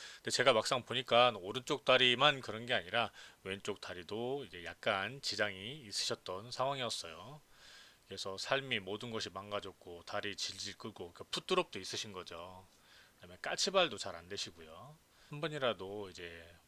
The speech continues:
와서 저를 만나고 싶다, 살고 싶고 간절하다." 저도 이런 메일 정말 많이 받지만, 받을 때마다 항상 이 환자분들의 마음을 제가 너무나도 많이 알고 있어요.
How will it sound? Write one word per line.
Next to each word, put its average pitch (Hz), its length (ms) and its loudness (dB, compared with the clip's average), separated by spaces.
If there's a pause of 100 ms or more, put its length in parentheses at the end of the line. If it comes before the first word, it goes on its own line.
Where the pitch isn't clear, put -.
와서 95 540 -4
저를 98 220 -10
만나고 90 380 -10
싶다, 85 580 -10 (680)
살고 104 340 -8
싶고 147 760 -2
간절하다." 101 720 -4 (500)
저도 135 360 0
이런 117 320 2
메일 107 360 0
정말 127 300 -2
많이 107 220 -6
받지만, 107 560 -8 (440)
받을 120 260 -4
때마다 120 680 2
항상 117 320 -6
이 98 40 -16
환자분들의 147 640 -2
마음을 101 400 -4
제가 92 340 -8
너무나도 120 420 -8
많이 95 240 -8
알고 98 320 -10
있어요. 87 340 -8